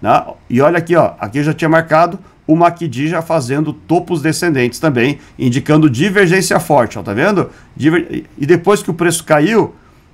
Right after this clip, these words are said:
essa queda também já tava prevista, ó, fazendo fundos descendentes agora, aqui já tava fazendo fundos alinhados, e aqui no mac D já tava fazendo fundos ascendentes. Opa, divergência forte também.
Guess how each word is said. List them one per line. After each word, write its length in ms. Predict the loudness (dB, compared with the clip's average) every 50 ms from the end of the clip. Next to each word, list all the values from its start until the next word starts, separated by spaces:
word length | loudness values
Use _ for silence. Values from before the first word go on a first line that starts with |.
| _ _ _
essa 320 | -2 -2 0 0 -2 -6 -4
queda 280 | -2 -2 -2 -2 -2
também 240 | -2 -2 0 0 0
já 80 | 0 0
tava 180 | 0 0 0
prevista, 500 | 0 0 -2 0 0 0 -2 -2 -2 0
ó, 160 | 0 0 -2 -4 -12 _ -20 -20 _ -20 _ _ _ _
fazendo 480 | -2 0 0 2 2 4 4 4 4 4
fundos 640 | 2 0 -6 -2 0 2 4 4 4 4 2 2
descendentes 640 | 4 2 2 2 0 0 2 2 4 4 2 2 2 0
agora, 480 | -2 0 2 4 4 4 2 2 -2 -12 _ _ -20 _ _ _ _ _ 0
aqui 380 | 0 0 0 0 -6 -10 -8 -6
já 160 | -4 -4 -4
tava 240 | -4 -4 -2 -2 -2
fazendo 380 | -2 -4 -2 0 0 0 -2
fundos 460 | -4 -4 -2 0 0 0 0 0 0
alinhados, 720 | 0 0 0 0 2 2 2 2 2 0 -4 -10 -12 -18 _ _ _ _ _ _ _ _ _ _
e 120 | 0 2 2
aqui 360 | 2 2 -2 -6 -8 -6 -4
no 100 | -4 -2
mac 220 | -2 -2 -2 -2
D 360 | -2 -4 -2 -2 -2 -4 -2 -2
já 140 | -2 -2
tava 180 | 0 0 0 0
fazendo 400 | 0 -2 -2 0 0 2 2 0
fundos 540 | 0 -2 -2 -2 0 0 0 -2 -4 -6 -6 -2
ascendentes. 840 | 0 0 0 0 0 0 0 2 2 2 2 2 0 -4 -10 -16 -10 -4 0 2
Opa, 560 | 2 2 0 0 0 0 0 0 0 -4 -8
divergência 840 | -8 -6 -6 -6 -4 -2 0 0 0 0 0 0 -2 -2 -2 -6 -6
forte 420 | -6 -2 0 2 2 2 0 -4
também. 380 | -4 -2 0 2 2 0 0